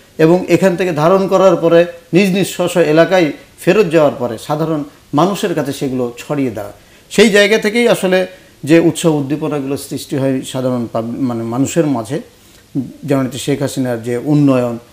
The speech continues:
জননেত্রী শেখ হাসিনার রাজশাহীবাসীকে নিয়ে, বাংলাদেশকে নিয়ে যে ওনার চিন্তা ভাবনা বা, বা বিশ্বের, আহ, দরবারে বাংলাদেশকে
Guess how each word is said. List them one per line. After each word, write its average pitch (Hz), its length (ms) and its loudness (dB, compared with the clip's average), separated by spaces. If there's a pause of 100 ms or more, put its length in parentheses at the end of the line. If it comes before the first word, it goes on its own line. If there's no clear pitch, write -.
(180)
জননেত্রী 135 360 2
শেখ 147 220 2
হাসিনার 139 360 0 (300)
রাজশাহীবাসীকে 151 840 2
নিয়ে, 131 280 0 (280)
বাংলাদেশকে 156 760 4
নিয়ে 147 220 2
যে 139 160 0
ওনার 127 320 -4
চিন্তা 135 300 -2
ভাবনা 131 500 0 (520)
বা, 139 280 2
বা 131 360 2
বিশ্বের, 147 400 4 (120)
আহ, 143 200 4
দরবারে 160 420 8
বাংলাদেশকে 147 680 2